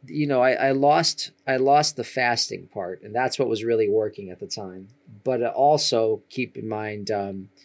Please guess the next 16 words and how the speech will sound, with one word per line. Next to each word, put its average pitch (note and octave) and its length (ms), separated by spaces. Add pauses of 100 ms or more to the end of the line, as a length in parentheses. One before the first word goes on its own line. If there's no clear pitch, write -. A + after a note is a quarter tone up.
(420)
you C3+ 80
know, B2 100
I B2+ 60
started A#2+ 300
training C#3 440
again B2 240
as G#2 120
well. B2 360
So G#2 200
I A2 100
got A#2 220
back A2+ 220
into G#2+ 140
ju-, F#2+ 180
ju-, A#2 240 (100)
jujitsu. C3 920